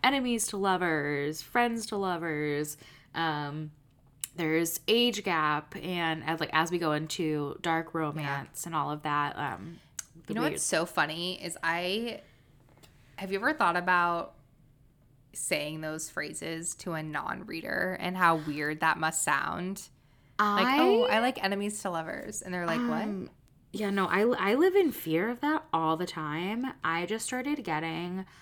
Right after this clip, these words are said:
Speaker 1: my, like, followership has, like, really gone outside of the online book community <laughs> re-, lately. And, um,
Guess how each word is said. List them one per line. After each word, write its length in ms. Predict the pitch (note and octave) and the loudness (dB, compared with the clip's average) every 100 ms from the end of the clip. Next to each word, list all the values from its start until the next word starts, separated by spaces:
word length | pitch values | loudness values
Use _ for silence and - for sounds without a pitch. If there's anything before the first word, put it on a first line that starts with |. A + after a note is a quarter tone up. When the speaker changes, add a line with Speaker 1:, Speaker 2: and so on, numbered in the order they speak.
| - - | -16 -8
Speaker 1:
my, 760 | F#3 F3 E3+ F3+ G3 G#3+ A#3 | 0 2 2 2 2 2 0
like, 480 | - G#3 F#3 - - - - - - | 0 -2 -2 -6 -16 -18 -20 -20 -20
followership 1000 | - F3 E3 G3 G#3+ A#3 - A#3+ A#3+ A3 | -2 2 2 2 0 0 -2 -4 -4 -2
has, 240 | F#3+ F3+ | -4 -2
like, 260 | - - - - - - | -4 -6 -10 -20 -20 -4
really 240 | F#3 F3+ | 0 2
gone 260 | G3 G#3+ G#3 - | 2 0 0 0
outside 600 | E3 - - D3+ D3 D#3 | 0 -2 -2 0 0 -2
of 160 | E3+ | -2
the 120 | D#3+ - | -2 0
online 680 | D3+ D#3+ D#3 D3 D#3 D#3+ - | 0 0 -4 -4 -4 -6 -6
book 160 | D3 D#3 | -8 -8
community 880 | - G#3 G#3+ A#3+ A#3+ A#3+ D4 C#4 - | -6 -2 2 2 2 6 6 6 -4
<laughs> 40 | |
re-, 240 | G3+ A#3 - | 0 0 4
lately. 540 | A3+ A3+ C4 C4+ C#4 - - - - - | 4 4 2 0 -2 -8 -16 -18 -6 0
And, 840 | F#3 F#3 F3 E3 D#3+ D#3 D#3 - - | 0 0 -2 -4 -6 -8 -10 -14 -6
um, 680 | F3 D#3+ D3 D3 D3 D#3 | -2 0 -2 -2 -6 -8